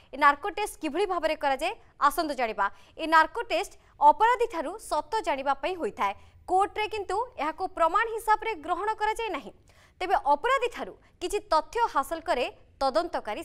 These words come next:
ସଂସ୍ଥା। ନାର୍କୋ ଟେଷ୍ଟ ସମୟରେ ଚାରିରୁ ପାଞ୍ଚ ଜଣିଆ ଟିମ୍ ମଧ୍ୟ ଉପସ୍ଥିତ ରୁହନ୍ତି। ଏଥିରେ ଥାନ୍ତି ଆନାସ୍ଥେସିଆ ଡାକ୍ତର, ମନୋବିଜ୍ଞାନୀ, ଫରେନ୍ସିକ୍ ଡାକ୍ତର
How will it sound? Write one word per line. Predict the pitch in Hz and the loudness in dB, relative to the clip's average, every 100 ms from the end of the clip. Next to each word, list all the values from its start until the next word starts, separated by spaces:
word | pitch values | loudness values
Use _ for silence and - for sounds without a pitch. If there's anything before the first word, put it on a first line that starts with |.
| 254 | -12
ସଂସ୍ଥା। | 190 - 208 - - - - _ - | -14 -8 -8 -8 -20 -20 -20 _ -4
ନାର୍କୋ | 302 359 359 494 494 | 6 6 6 -2 0
ଟେଷ୍ଟ | 480 - | -2 0
ସମୟରେ | 311 233 190 - - - | -4 -4 -8 -10 -20 0
ଚାରିରୁ | 330 320 370 403 494 - | 4 4 2 -2 -4 2
ପାଞ୍ଚ | 269 262 | 2 2
ଜଣିଆ | 294 330 330 330 | -2 -2 -4 -4
ଟିମ୍ | 349 415 339 | -4 -4 -6
ମଧ୍ୟ | 339 285 | -4 -4
ଉପସ୍ଥିତ | 285 262 - 220 190 | -6 -8 -10 -10 -8
ରୁହନ୍ତି। | 214 208 196 - _ _ | -10 -10 -14 -14 _ _
ଏଥିରେ | 247 330 311 | -8 -6 -6
ଥାନ୍ତି | 370 381 285 311 - _ _ - | -2 -2 -2 -10 -12 _ _ 0
ଆନାସ୍ଥେସିଆ | 285 392 453 427 427 427 | 4 4 2 -4 -4 0
ଡାକ୍ତର, | 392 403 440 - - - | 0 -2 -12 -12 -20 -16
ମନୋବିଜ୍ଞାନୀ, | 240 269 320 381 311 392 392 427 - - - | -2 0 0 -2 -4 -4 -4 -8 -14 -20 -2
ଫରେନ୍ସିକ୍ | 311 349 370 440 294 | 0 0 -2 -6 -2
ଡାକ୍ତର | 285 277 294 | -2 -2 -8